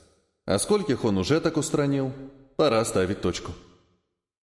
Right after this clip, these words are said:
Противник нервничал и отправлял молнии наугад, ни разу пока в меня не попав. А вот я отправил три ледяных лезвия, вбухав в них немного побольше магии — и уже третье пробило защиту и прошлось по телу.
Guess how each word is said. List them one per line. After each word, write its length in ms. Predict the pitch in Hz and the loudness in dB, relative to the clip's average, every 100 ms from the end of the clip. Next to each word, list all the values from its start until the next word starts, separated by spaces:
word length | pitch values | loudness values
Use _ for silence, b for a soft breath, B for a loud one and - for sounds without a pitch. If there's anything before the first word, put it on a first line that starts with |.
| _ _ _ - | _ _ _ -2
Противник 520 | 123 123 254 247 247 | 0 2 2 4 4
нервничал 640 | 202 196 180 196 180 185 | 4 4 4 2 2 4
и 40 | 165 | 4
отправлял 500 | 156 147 139 190 175 | 4 4 4 4 4
молнии 460 | 147 175 175 170 | 4 4 4 4
наугад, 600 | 160 151 143 120 147 170 b b b b | 4 4 4 4 2 2 b b b b
ни 140 | 117 135 | 2 4
разу 320 | 131 170 175 | 4 4 2
пока 280 | 170 131 131 | 2 4 2
в 60 | |
меня 220 | 131 120 | 2 2
не 80 | 120 | 2
попав. 520 | 113 120 107 85 - - _ _ - | 2 2 2 0 -4 -20 _ _ 0
А 100 | 107 | 2
вот 180 | 117 - | 2 2
я 340 | 165 208 104 | 2 4 2
отправил 580 | - 101 - 226 202 175 | 2 0 2 2 4 2
три 240 | 170 160 | 4 4
ледяных 460 | 117 104 104 98 - | 4 4 2 2 2
лезвия, 560 | 95 92 95 151 190 170 | 2 2 2 0 0 -4
вбухав 560 | - 92 117 226 - 160 | -4 -2 0 2 2 2
в 80 | 135 | 2
них 200 | 170 180 | 2 2
немного 400 | 151 139 196 175 | 2 2 2 2
побольше 460 | 147 123 147 - | 2 2 2 2
магии — 540 | 147 143 110 82 76 71 b b b | 2 2 2 0 -2 -4 b b b
и 80 | 240 | 2
уже 280 | 226 190 202 | 4 4 2
третье 460 | 208 220 - 185 | 2 2 2 2
пробило 480 | 151 147 131 143 120 | 4 2 4 4 4
защиту 580 | 107 104 - 226 - 202 | 4 2 2 0 2 2
и 160 | - 214 | 2 2
прошлось 420 | 185 - 110 - | 2 2 0 2
по 140 | 101 | 0
телу. 380 | - 82 76 | 0 0 0